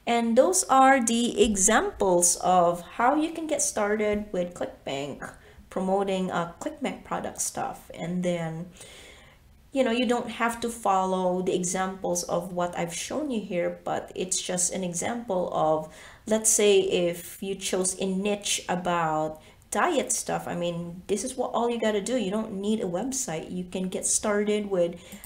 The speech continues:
having a YouTube channel, and if you are not interested, or if you're still,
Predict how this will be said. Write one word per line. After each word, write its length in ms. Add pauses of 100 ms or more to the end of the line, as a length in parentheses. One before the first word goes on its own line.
having 340
a 100
YouTube 340
channel, 840
and 640 (640)
if 220
you 300
are 180
not 300
interested, 420
or 100
if 280
you're 160
still, 680